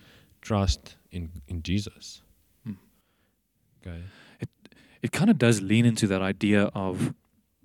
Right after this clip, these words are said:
Speaker 2: righteousness, right? Righteousness meaning being in right standing, be-, being right. And so, Christians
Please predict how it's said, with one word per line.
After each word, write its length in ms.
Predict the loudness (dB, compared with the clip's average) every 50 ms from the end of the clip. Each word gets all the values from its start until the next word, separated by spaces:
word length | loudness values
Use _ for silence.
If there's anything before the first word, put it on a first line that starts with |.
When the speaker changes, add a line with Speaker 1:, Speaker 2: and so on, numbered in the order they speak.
| _ _ _ _ _ _ -18 -18 _ -4
Speaker 2:
righteousness, 760 | -2 -2 0 0 0 -2 -2 0 0 0 0 -2 -6 -10 -14 _ _ -20 -20 -20 -20 -20 _ _ _
right? 280 | -6 -6 -6 -6 -6 -10 -14 -14 -14 -10 -10 -10 -10 -12 -14 -20 -20 -12 -8
Righteousness 580 | -4 -4 -4 -2 -2 -4 -4 -4 -6 -6 -6 -6
meaning 340 | -6 -4 -4 -4 -6 -6 -10 -20 -20 -20 -20 _ _ _ -12 -2
being 240 | 0 2 2 2 0
in 80 | -2 -2
right 180 | -2 -2 -2
standing, 500 | -2 -2 -2 -2 -2 -2 -2 -4 -4 -4 -2
be-, 320 | 0 2 2 2 0 -2 -8 -8 -2
being 280 | 0 0 0 0 -2 -2
right. 460 | -2 -2 -2 -2 -2 -6 -10 -14 -14 -14 _ _ _ _ _ _ _ _ _ _ _ _ -20 -20 -20 -16 -10
And 120 | -6 -2 0
so, 480 | 2 4 4 4 4 4 4 2 0 -2 -4 _ _ _ _ _ _ _ _ _ _ _ _ _ _ _ _ _ _ _ _ _ _ _ _ _ _ _ _ _ _ _ _ _ _ _ _ _ _ _ -20 -20 -20 _ _ _ _ _ _ _ _ _ _ _ _ _ -2
Christians 840 | 2 2 2 2 2 0 -2 -4 -4 -6 -8 -10 -10 -12 -12 -14